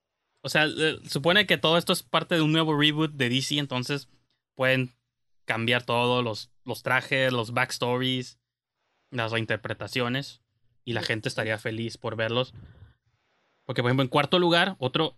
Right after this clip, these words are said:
Speaker 1: actor que en aquel momento sí era famoso, pero creo que ahorita todavía más,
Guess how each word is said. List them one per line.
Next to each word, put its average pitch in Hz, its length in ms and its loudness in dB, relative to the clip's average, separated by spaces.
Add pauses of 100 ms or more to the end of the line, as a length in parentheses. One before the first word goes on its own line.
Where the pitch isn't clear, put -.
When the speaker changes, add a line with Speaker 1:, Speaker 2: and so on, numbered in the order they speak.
Speaker 1:
actor 143 400 2
que - 80 4
en 156 80 6
aquel 147 200 2
momento 175 480 2
sí - 120 -2
era 185 140 4
famoso, 165 380 2
pero 131 160 2
creo 135 140 2
que - 60 0
ahorita 147 420 2 (220)
todavía 135 340 6
más, 131 460 2